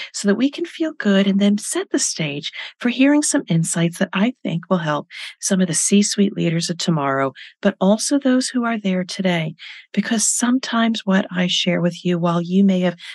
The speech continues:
mastered these skills, maybe, maybe there is somebody in your circle that could benefit from some of these insights. But let's just talk a little bit about some of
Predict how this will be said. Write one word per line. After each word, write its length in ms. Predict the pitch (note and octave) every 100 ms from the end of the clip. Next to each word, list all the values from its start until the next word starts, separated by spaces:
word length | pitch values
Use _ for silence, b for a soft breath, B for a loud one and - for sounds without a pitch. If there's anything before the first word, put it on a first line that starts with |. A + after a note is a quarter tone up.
| -
mastered 540 | E3 F3 F3+ - F#3
these 240 | F#3 F3 -
skills, 520 | - F3 D#3+ D#3 - B B B B -
maybe, 680 | G3+ D#4 F#4+ G3+ C3 C3 _ -
maybe 340 | E3 E3 G3+
there 220 | F#3+ F#3 F#3
is 120 | E3
somebody 520 | - A#3+ C4 B3 A#3 -
in 160 | G3 F#3+
your 140 | G#3
circle 560 | F#3+ - G3 F3+ C3+ - B B -
that 120 | E3
could 220 | F#3+ -
benefit 420 | F#3+ A3+ G#3 C3
from 180 | - C3+
some 280 | - C3 B2+
of 60 |
these 200 | C#3+ C#3+
insights. 600 | F#3 G3+ G#3 F3 - - - B B B B -
But 100 | B3
let's 140 | E4+ -
just 180 | G#4
talk 300 | - F3 F#3+
a 60 | E3+
little 260 | D#3+ E3 D#3+
bit 120 | D#3
about 320 | - D#3 F#3+
some 280 | - A#3+
of 100 | C4